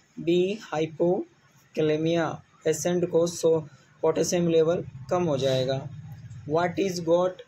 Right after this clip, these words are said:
gout क्या है? तो friends, gout कौन सा disorder है, Please एक बार बताइए।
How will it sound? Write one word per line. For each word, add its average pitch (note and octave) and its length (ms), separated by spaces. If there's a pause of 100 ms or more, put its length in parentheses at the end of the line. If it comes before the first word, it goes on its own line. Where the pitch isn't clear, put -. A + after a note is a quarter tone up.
(240)
gout E3 300 (140)
क्या F3+ 180
है? F#3 300 (440)
तो F3 100
friends, F#3 460 (200)
gout F3+ 280 (120)
कौन F3 200
सा F3+ 140
disorder F3 500
है, F3+ 80
Please F3+ 420
एक E3+ 120
बार E3+ 180
बताइए। E3 560